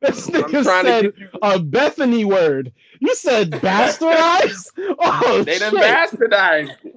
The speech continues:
Speaker 1: Oh,
Speaker 2: It is
Speaker 1: shit.
Speaker 2: that... I'm trying to get your comfortability with big
Speaker 1: Hey,
Speaker 2: words.
Speaker 1: hey.
Speaker 2: Like, it's like hanging out with T I over here.
Speaker 1: <laughs>
Speaker 2: Except, except I actually use the words correctly. But, uh, nah,
Speaker 1: I still
Speaker 2: uh,
Speaker 1: don't know about
Speaker 2: like,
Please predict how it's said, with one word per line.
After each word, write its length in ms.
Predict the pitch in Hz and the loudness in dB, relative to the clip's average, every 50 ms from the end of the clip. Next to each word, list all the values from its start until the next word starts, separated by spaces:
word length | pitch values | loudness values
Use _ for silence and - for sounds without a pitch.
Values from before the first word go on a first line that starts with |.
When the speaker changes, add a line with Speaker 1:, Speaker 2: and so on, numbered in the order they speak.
| - - - | -20 -18 -6
Speaker 1:
Oh, 420 | - 269 254 247 202 170 143 139 143 | -2 0 2 2 2 0 0 -2 -6
Speaker 2:
It 160 | - - - | -8 -8 -8
is 180 | 311 294 320 311 | -8 -6 -2 0
Speaker 1:
shit. 0 | |
Speaker 2:
that... 220 | - - 170 156 - - - _ _ _ _ _ _ - _ _ _ _ _ _ _ _ _ - | 2 2 2 -2 -8 -14 -16 _ _ _ _ _ _ -20 _ _ _ _ _ _ _ _ _ -6
I'm 140 | - 123 135 | -6 -6 -4
trying 240 | - - 190 185 175 | -2 -2 -2 -2 -2
to 60 | 175 | -4
get 220 | 160 175 180 180 - | -6 -8 -10 -6 -4
your 140 | 180 170 170 | -6 -6 -6
comfortability 960 | - - 190 185 - 180 175 180 160 156 185 214 208 196 170 160 160 156 147 | -6 -8 -8 -8 -8 -12 -14 -14 -12 -8 -8 -8 -8 -8 -12 -12 -12 -14 -14
with 180 | 156 143 _ | -18 -18 _
big 180 | - 175 165 - - | -8 -10 -8 -6 -4
Speaker 1:
Hey, 260 | 262 554 - - - | -2 -2 0 -2 -2
Speaker 2:
words. 80 | 175 160 | -6 -6
Speaker 1:
hey. 680 | 165 254 285 311 311 294 277 240 196 175 170 160 151 | -4 -2 0 0 0 0 0 0 0 -2 -2 -2 -4
Speaker 2:
Like, 200 | 127 117 190 180 170 165 - _ _ _ - | -4 -6 -6 -10 -14 -20 -20 _ _ _ -16
it's 140 | 170 165 | -12 -4
like 220 | 165 165 160 151 151 | -2 -2 -2 -2 -2
hanging 300 | 170 180 180 180 175 175 | -2 -2 0 0 0 2
out 200 | 175 170 165 160 | 2 0 0 -2
with 120 | 156 - | -8 -12
T 240 | _ - 233 175 170 | _ -16 -12 -4 -2
I 220 | 165 156 147 135 127 | 0 0 0 0 -2
over 240 | 117 247 226 - - | -4 -6 -6 -4 -2
here. 300 | 196 208 190 202 - 170 | -2 -2 -2 -4 -4 -6
Speaker 1:
<laughs> 240 | 185 185 175 160 143 | -4 -2 -2 -4 -4
Speaker 2:
Except, 360 | 131 127 - - - 101 - - - - - | -6 -12 -18 -16 -16 -16 -16 -16 -18 -8 -8
except 440 | 147 147 - - 202 180 180 - | -8 -8 -4 -2 -2 -2 0 0
I 140 | 170 170 165 - | 0 -2 0 0
actually 440 | 170 170 175 175 _ - 175 170 156 | 0 0 0 -2 _ -12 -12 -12 -12
use 340 | 156 170 180 180 175 156 - | -12 -14 -18 -18 -18 -18 -16
the 100 | 156 147 | -16 -8
words 380 | 147 165 160 156 156 156 _ _ | -6 -6 -6 -6 -8 -12 _ _
correctly. 520 | - - 139 165 156 139 _ 123 113 95 _ _ _ _ _ _ - | -18 -12 -6 -6 -6 -6 _ _ -20 -20 _ _ _ _ _ _ -14
But, 140 | 135 135 127 | -12 -10 -6
uh, 360 | 127 131 131 131 127 127 123 123 _ _ _ _ _ _ _ _ _ _ - - _ | -4 -4 -4 -2 -4 -6 -8 -12 _ _ _ _ _ _ _ _ _ _ -20 -20 _
nah, 400 | - 196 220 208 185 165 143 - - 147 | -8 -4 -2 0 0 -2 -2 -6 -6 -2
Speaker 1:
I 100 | 170 170 | -2 -2
still 180 | 170 165 208 196 | 0 0 -2 -2
Speaker 2:
uh, 20 | |
Speaker 1:
don't 120 | 190 180 180 | 0 0 0
know 80 | 180 | -2
about 200 | 170 160 156 165 | 0 -2 -2 -2
Speaker 2:
like, 60 | 165 | -2